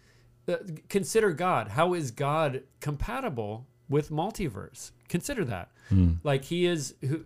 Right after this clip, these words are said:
Speaker 1: who does he call himself? How does he name himself? He is the I Am, okay?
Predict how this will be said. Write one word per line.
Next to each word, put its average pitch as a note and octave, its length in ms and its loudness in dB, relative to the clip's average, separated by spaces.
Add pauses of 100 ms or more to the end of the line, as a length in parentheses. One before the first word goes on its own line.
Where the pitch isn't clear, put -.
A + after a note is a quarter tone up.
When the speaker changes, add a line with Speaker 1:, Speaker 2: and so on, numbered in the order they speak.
Speaker 1:
who C3+ 140 0
does F#3 180 2
he F3+ 100 0
call G3 260 -4
himself? G#2+ 520 -6
How B2+ 80 2
does C#3+ 160 0
he D#3 100 -2
name C#3+ 360 -2
himself? G#2 520 -8
He C3+ 100 -4
is B2 140 -4
the C3+ 160 -4
I C3+ 200 0
Am, B2 420 -6 (280)
okay? B2 340 -6